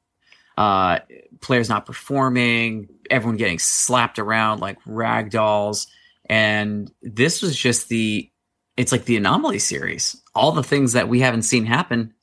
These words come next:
happened, or things that haven't happened for a while have happened. And players that usually don't lead were leading, and the leaders kinda took a back seat.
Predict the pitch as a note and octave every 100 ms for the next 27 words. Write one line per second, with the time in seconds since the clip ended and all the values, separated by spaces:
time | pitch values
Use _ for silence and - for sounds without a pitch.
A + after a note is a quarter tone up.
0 | _ _ _ - C3 - A2 - - _
1 | _ _ - B2+ B2 A#2+ - _ C#3 C3+
2 | A#2 A2+ B2 B2 A#2+ B2 C3+ A2 - A2
3 | F#2 G#2+ D#3+ C3 D#2 - - A2+ G2 F#2+
4 | - - - _ _ - A2+ - B2+ B2+
5 | C3+ - B2 B2 B2 G#2 A2 A#2+ C3 _
6 | _ _ _ _ _ _ A#2+ A2 A#2+ C#3
7 | F3 - _ _ B2+ C3+ D3 F#3+ A#2+ -
8 | - - A#2+ A2+ A2 D3+ E3 A#2+ C3+ -
9 | - _ _ - B2 C#3+ E3 B2+ D#3 D#3+
10 | - G#3 -